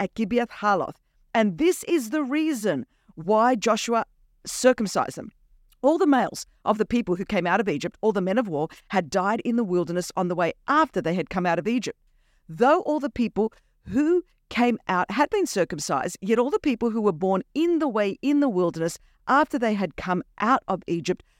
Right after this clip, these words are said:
had not been circumcised. Okay, I know. This is the first day. We're talking about a lot of circumcision. That's a lot first thing in the morning if you're <laughs> listening to this.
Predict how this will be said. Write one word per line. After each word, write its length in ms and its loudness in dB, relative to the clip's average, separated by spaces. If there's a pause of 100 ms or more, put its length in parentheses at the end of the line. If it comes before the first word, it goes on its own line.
had 200 0
not 180 0
been 160 -4
circumcised. 640 -4
Okay, 320 -2
I 120 0
know. 220 0 (320)
This 160 0
is 140 -2
the 100 2
first 420 -2
day. 320 2
We're 160 2
talking 360 -2
about 220 0
a 60 0
lot 360 0
of 100 -4
circumcision. 720 -2
That's 280 0
a 100 0
lot 420 0
first 440 -4
thing 260 0
in 140 -2
the 60 0
morning 320 0
if 120 -4
you're 100 0
<laughs> 20 -2
listening 360 0
to 100 0
this. 300 -6